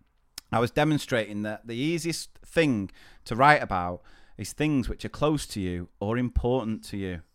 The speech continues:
which is why you'd bring out a doner kebab banger. <laughs> So I decided to share on a PowerPoint all the things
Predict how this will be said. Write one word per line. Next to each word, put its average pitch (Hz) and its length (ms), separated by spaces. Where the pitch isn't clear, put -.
which - 200
is 90 140
why 92 220
you'd 87 240
bring 90 280
out 87 300
a 92 60
doner 90 280
kebab 98 520
banger. 95 440
<laughs> - 60
So - 140
I 240 140
decided 139 480
to 131 80
share 151 320
on 147 80
a 139 60
PowerPoint 147 600
all 156 160
the 202 80
things 113 480